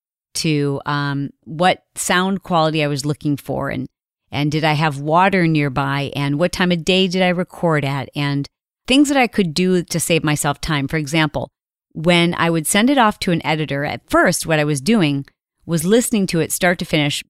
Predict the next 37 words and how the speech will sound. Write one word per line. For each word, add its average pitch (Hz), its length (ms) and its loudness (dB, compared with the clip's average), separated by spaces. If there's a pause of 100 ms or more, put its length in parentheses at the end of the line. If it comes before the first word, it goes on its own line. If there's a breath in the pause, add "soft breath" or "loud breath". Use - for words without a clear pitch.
by 160 180 2
myself 139 580 0 (460)
and 180 140 0
taking 233 300 2
out 180 140 0
pieces 170 380 -4
that 151 120 0
I 143 80 0
didn't 160 300 0
like 151 200 -2
the 151 100 -4
way 143 100 0
it - 100 -8
sounded, 185 400 2
or 147 240 -2 (260 loud breath)
if - 160 -6
I 147 80 0
messed 160 320 2
up 160 120 -2
a 147 60 -2
word 165 340 0
and 151 120 0
then 143 80 -4
I 143 80 -4
would 143 160 -6
restate 170 440 -2
it, 170 100 -2
I 170 140 0
would 160 200 -2 (300 soft breath)
pull 185 240 2
that 165 160 0
out 143 140 0
myself. 135 520 0 (460)
So 185 400 2
a 180 80 -2
thirty-minute 214 560 0
podcast 214 760 -2